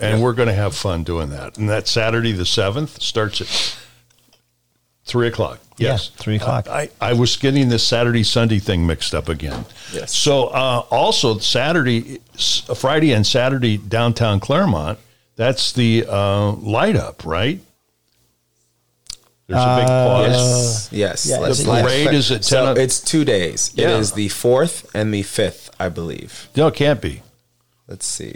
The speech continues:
Speaker 1: Sixth and seventh.
Speaker 3: Actually, you might be right.
Speaker 1: Yes,
Speaker 3: <laughs>
Speaker 1: yes. Sixth and seventh. Be-, and the parade is at ten A M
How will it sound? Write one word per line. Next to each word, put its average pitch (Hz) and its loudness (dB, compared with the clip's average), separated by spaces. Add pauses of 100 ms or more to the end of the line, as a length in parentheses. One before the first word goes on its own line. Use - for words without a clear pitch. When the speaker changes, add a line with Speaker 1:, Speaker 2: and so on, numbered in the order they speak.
Speaker 1:
Sixth - -2
and 101 -2
seventh. 104 -2 (280)
Speaker 3:
Actually, 98 -4
you 87 -4
might 85 -6
be 98 -6
right. 123 -4 (180)
Speaker 1:
Yes, 127 0
Speaker 3:
<laughs> - -4
Speaker 1:
yes. 123 0 (220)
Sixth 156 0
and 123 4
seventh. 117 2
Be-, 110 0
and 117 2
the 101 2
parade 143 2
is 104 2
at 98 -4
ten 120 0
A 113 2
M 104 4